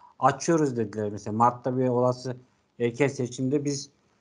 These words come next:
e, evet bunu yapalım deriz. E, bu adaylık olabilir mi olamaz mı tartışmasını da ortadan kaldırırız diye yine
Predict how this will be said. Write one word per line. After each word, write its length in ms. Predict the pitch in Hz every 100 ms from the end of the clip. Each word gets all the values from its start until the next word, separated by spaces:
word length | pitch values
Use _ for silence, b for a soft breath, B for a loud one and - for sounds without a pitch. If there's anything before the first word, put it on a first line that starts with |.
| _ -
e, 60 | 120
evet 600 | 120 120 135 135 127 -
bunu 380 | 135 135 120 -
yapalım 520 | 123 123 139 139 131
deriz. 340 | 143 151 175 131
E, 300 | 123 120 117
bu 360 | 139 135 120 - -
adaylık 640 | 123 131 135 139 - -
olabilir 400 | 127 131 135 139
mi 100 | 139
olamaz 400 | 131 139 139 127
mı 100 | 123
tartışmasını 680 | 127 127 - 131 123 135 131
da 40 |
ortadan 360 | 156 135 135 151
kaldırırız 580 | 135 135 143 139 127 127
diye 100 | 139
yine 260 | 135 147